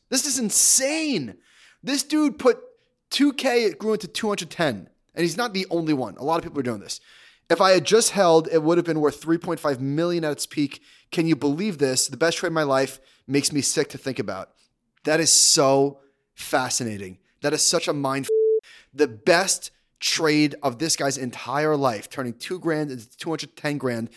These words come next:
makes him sick to think about 'cause it could have been three million dollars. That's nuts, right?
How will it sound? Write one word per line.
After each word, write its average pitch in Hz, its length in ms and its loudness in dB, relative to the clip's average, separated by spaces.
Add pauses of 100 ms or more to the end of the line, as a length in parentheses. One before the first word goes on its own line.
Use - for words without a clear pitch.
(240)
makes 139 240 4
him 135 180 -6
sick - 320 0
to 156 100 -14
think 196 260 -4
about 117 340 -4 (360)
'cause 151 200 0
it 147 40 -2
could 156 140 2
have 147 60 2
been 143 100 0
three 143 180 -2
million 123 280 0
dollars. 101 500 -6 (540)
That's 214 240 -4
nuts, 208 420 0
right? 156 320 2